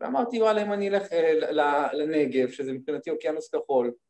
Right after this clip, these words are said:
עם פחות אנשים, אה, שכרגע מנסים ליזום משהו", אה, כשדווקא הכיוון באותו, באותה תקופה היה שהרבה אנשים מנסים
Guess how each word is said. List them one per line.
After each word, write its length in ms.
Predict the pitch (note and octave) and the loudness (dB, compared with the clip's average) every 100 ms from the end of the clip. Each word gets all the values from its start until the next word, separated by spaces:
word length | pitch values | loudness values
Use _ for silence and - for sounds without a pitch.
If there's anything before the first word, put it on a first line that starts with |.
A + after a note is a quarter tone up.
| _ | _
עם 100 | C3+ | -8
פחות 280 | D3 E3+ F3 | -2 0 0
אנשים, 480 | E3 D#3 D#3+ D#3+ D#3 | -2 -4 -6 -4 -2
אה, 220 | D3 D3 C#3+ _ _ _ _ | 0 -2 -6 _ _ _ _
שכרגע 380 | D3+ D#3 D3 D#3 | -6 -4 0 0
מנסים 320 | C#3+ E3 D#3 | -2 -4 -2
ליזום 380 | C#3 D3 C#3+ B2+ | 0 0 0 0
משהו", 460 | A#2 - B2 B2 - _ _ _ _ - | -2 -4 -8 -8 -12 _ _ _ _ -6
אה, 160 | B2+ B2 | -4 -4
כשדווקא 440 | - C3 C3+ - | -8 -2 -2 0
הכיוון 420 | C#3 - C3+ D#3 D3+ | -2 -2 -6 -4 0
באותו, 260 | C#3 C3+ - - C#3 | 0 0 -6 -8 -8
באותה 200 | C#3+ D3 | -6 -6
תקופה 300 | - C3+ C#3+ | -10 -2 0
היה 480 | C3+ C3+ C#3+ C#3+ - | 0 0 0 0 2
שהרבה 340 | C#3+ C3 C#3+ | 2 2 2
אנשים 320 | C3+ D3 C#3 | -2 -4 -4
מנסים 400 | C3+ B2+ D3+ C#3+ | -2 -2 -4 -6